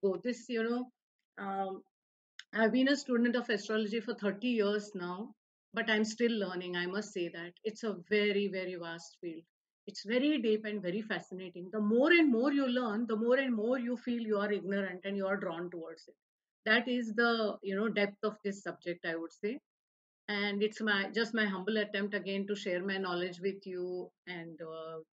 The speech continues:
especially the students of astrology. If you like my video, please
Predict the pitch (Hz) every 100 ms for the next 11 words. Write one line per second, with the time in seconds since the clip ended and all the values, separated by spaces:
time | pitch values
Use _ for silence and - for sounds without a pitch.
0 | _ _ 202 190 190 175 170 180 170 170
1 | 175 180 190 180 196 196 202 262 359 185
2 | 190 180 175 202 247 254 254 254 247 254
3 | 220 240 233